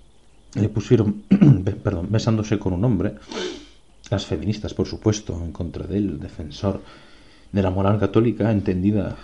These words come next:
en su conjunto, pues, ¿cómo no van a estar contra él las feministas? Los comunistas, obviamente, los liberales también, los liberales, no todos, pero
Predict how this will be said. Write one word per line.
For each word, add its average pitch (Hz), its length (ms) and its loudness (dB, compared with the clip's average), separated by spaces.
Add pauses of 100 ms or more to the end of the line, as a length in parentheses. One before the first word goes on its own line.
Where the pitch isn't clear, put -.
en 101 120 -8
su 101 140 -2
conjunto, 120 500 2
pues, - 320 -4
¿cómo 95 200 -6
no 90 100 -2
van 87 120 -4
a - 20 -4
estar 87 240 -6
contra 92 300 -4
él 92 80 0
las 85 120 -6
feministas? 123 640 -2 (160)
Los - 140 -12
comunistas, 95 760 -4
obviamente, 95 580 -6 (680)
los 104 220 2
liberales 113 440 4
también, 135 400 -6 (920)
los - 100 -18
liberales, 95 600 -4 (1080)
no 92 240 -6
todos, 107 380 0
pero 90 400 0